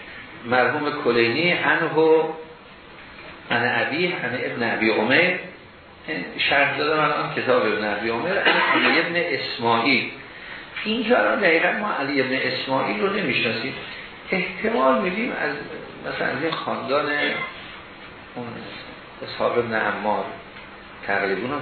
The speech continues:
چون علی ابن اسماعیل داره. برادر اسحاق، برادر به نام اسماعیل داره، این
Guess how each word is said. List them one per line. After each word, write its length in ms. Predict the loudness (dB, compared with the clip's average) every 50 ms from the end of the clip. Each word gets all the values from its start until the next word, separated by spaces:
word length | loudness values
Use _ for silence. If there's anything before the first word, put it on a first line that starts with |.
| -6 -8
چون 260 | -8 -4 -2 -2 -2
علی 140 | 0 0 0
ابن 120 | 0 -2
اسماعیل 440 | -4 -4 -4 -4 -4 -4 -6 -4 -2
داره. 200 | -2 -2 -2 -2 -6 -10 -12 -14 -16 -16 -16 -16 -16 -14 -16 -16 -16 -14 0 4
برادر 440 | 4 6 6 6 4 4 4 2 2
اسحاق، 560 | 2 2 0 -2 -2 0 2 2 2 4 4
برادر 340 | 4 6 6 4 4 4 2
به 140 | 2 0
نام 220 | 0 -2 -2 0 0 -2 -2 -2 -6 -10 -14 -14 -16 -16 -16 -18 -18 -18 -12 -8 -6
اسماعیل 520 | -4 -2 -2 0 0 0 0 0 -2 0
داره، 180 | 0 0 2 2
این 240 | 0 0 -2 -4